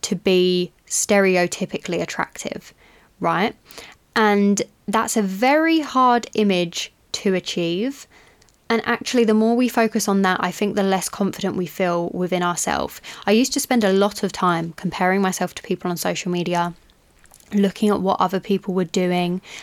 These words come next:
how they looked, how they dressed, and trying to emulate that in some way that looked good for me. But the thing is, with doing that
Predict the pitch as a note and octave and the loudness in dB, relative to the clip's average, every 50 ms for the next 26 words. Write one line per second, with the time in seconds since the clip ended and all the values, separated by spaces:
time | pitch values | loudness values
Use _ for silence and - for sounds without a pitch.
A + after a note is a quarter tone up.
0 | - - - G3 F#3+ F#3 F#3 F#3+ F#3 F#3 F#3 F3+ F3+ F3 F#3 F3+ F3+ F3+ - - | -10 -2 2 2 4 4 4 2 2 2 2 2 2 2 4 2 2 0 -2 -8
1 | - - F3+ F3+ F3 F#3 G3 F#3+ G3 F3+ - G3 F#3 F3+ F3+ F3+ - - - - | -6 -2 0 0 2 2 0 0 -2 -2 -2 0 0 0 0 -2 -4 -8 -8 -6
2 | - - G3 F#3 - - - G3 F#3+ F#3+ G3 F#3+ F#3+ F#3 F#3 F#3 F3+ F#3 - - | -2 0 0 0 0 0 0 2 2 2 2 2 2 2 0 0 -2 -4 -8 -12
3 | - - - _ - - A3 - - - G3 G3 F#3+ F#3+ F#3+ F#3+ F#3+ F#3+ G3+ G3 | -20 -20 -20 _ -6 -2 -2 -2 2 2 2 4 4 4 4 2 2 2 2 0
4 | G#3 - A3 G#3 F#3+ - - - F#3+ F#3+ F#3 F3+ F3+ F3+ F3+ F3 F3 F3+ G3 G3+ | 0 2 0 0 0 0 0 0 0 0 0 0 0 0 0 0 0 0 0 0
5 | F#3 E3+ - F#3+ F#3 F3+ F3 - - _ _ _ _ - G#3 G3 G3 - - - | -2 -2 0 2 2 2 2 0 -4 _ _ _ _ -2 0 0 0 0 -2 -4
6 | - - F#3+ F#3 F3 - - - F#3+ F#3 F#3 F3+ F#3 G3+ C#4+ G4 - - - _ | -4 -2 -2 -2 -2 -4 -6 -2 0 2 2 4 4 2 2 0 -2 -6 -20 _
7 | - - - - - _ _ _ _ _ _ - A3 G#3 G3+ G3+ - - - G3 | -20 -20 -20 -20 -20 _ _ _ _ _ _ 0 0 2 2 0 -2 -6 -4 -4
8 | G#3+ G3+ - - - C4+ C4+ C4+ B3+ A#3+ A3+ G3+ - - - - F#3+ F#3 - - | -4 -4 -4 -2 0 2 4 4 4 4 2 0 -2 -4 -6 -6 -6 -6 -6 -6
9 | - - _ _ - G#3 G3 F3+ F#3+ G#3+ A3+ A3+ - - - - - A3 G#3 G#3 | -8 -10 _ _ -6 -6 -4 0 4 4 4 4 2 -4 -12 -4 0 2 2 4
10 | G3 F3+ F3+ F3 F3 F3 F3 F3 F3 F3 F3 | 2 0 -2 -4 -6 -6 -6 -6 -6 -8 -8